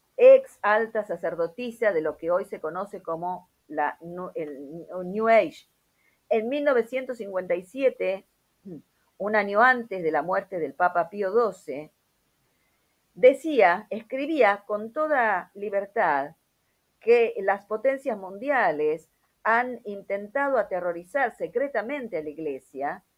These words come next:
con sus armas nucleares, para llevar a la construcción del nuevo gobierno mundial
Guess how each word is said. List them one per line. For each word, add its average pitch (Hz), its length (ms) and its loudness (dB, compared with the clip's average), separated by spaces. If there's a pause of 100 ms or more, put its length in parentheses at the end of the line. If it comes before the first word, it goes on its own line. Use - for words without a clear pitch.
(160)
con 277 240 -2
sus 269 380 -10
armas 202 400 0
nucleares, 120 880 -10 (960)
para 190 520 6
llevar 220 600 2
a 180 80 -4
la 156 160 -2
construcción 175 680 -8
del 175 180 -4
nuevo 240 260 -2
gobierno 190 420 -8
mundial 185 680 0